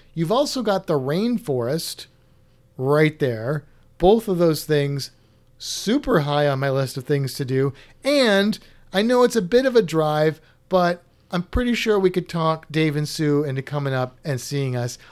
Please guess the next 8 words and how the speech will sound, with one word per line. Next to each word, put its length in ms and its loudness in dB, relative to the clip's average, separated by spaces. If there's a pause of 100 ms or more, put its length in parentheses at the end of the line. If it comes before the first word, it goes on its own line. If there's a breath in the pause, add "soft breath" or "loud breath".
(120)
Also, 560 4 (180 loud breath)
it's 220 -2
not 280 -2
like 200 0
we're 120 0
just 380 -2
gonna 160 -2
cruise 540 -2